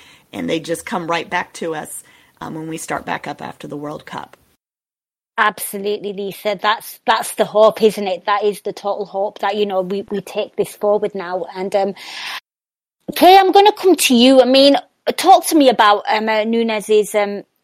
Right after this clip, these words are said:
Speaker 2: first goal against, um, our second against, um, Southampton, and what aspects of it really, w-,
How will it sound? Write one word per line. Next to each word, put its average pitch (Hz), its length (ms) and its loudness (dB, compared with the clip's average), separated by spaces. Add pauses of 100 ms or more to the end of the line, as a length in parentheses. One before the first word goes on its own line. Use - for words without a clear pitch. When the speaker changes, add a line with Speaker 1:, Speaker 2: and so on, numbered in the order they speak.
(340)
Speaker 2:
first 233 300 2
goal 214 420 2
against, 214 500 -4
um, 202 400 -2 (280)
our 202 160 4
second 220 540 -4
against, 208 460 -2
um, 202 220 -2 (120)
Southampton, 208 720 -4
and 240 200 0
what 311 200 6
aspects - 420 0
of 220 80 0
it 180 140 -2
really, 208 440 0
w-, 196 340 -6